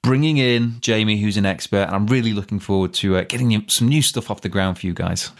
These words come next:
And finally then, the last update I've got for you today is about the new event that I've been planning and designing. We're almost there with it. So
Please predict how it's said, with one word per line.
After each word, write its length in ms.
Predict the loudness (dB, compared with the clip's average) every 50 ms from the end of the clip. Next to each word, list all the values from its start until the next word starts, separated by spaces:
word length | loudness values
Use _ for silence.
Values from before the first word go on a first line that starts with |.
| -12 -6 -4
And 300 | -2 -2 -2 -6 -6 -10
finally 460 | -8 -4 -2 0 0 0 0 2 2
then, 160 | 2 2 2
the 60 | 2
last 240 | 0 0 -2 -2 -6
update 260 | -6 -2 -2 -2 -2
I've 80 | -2 -4
got 160 | -6 -4 -2
for 80 | -2 -2
you 40 |
today 280 | -2 0 0 0 0 0 0 -2
is 140 | 0 0
about 260 | 0 0 0 -2 0 2
the 80 | 2
new 260 | 2 4 4 4 4
event 400 | 2 2 0 0 -2 -2 -2 -4
that 140 | -6 -6 -4
I've 160 | -4 -4 0
been 360 | 0 0 2 2 2 0 0 -2 -8 -18 -20 -20 _ -18 -12
planning 560 | -12 -10 -4 0 0 0 0 0 -2 -2 -2 -4 -4 -2
and 120 | -2 0
designing. 380 | 0 2 0 0 0 -2 -2 -4
We're 100 | -6 -8
almost 380 | -6 -6 -4 -2 -2 -2 -2
there 180 | 0 0 0 2
with 120 | 2 0
it. 120 | 0 0 0
So 300 | 0 0 0 0 0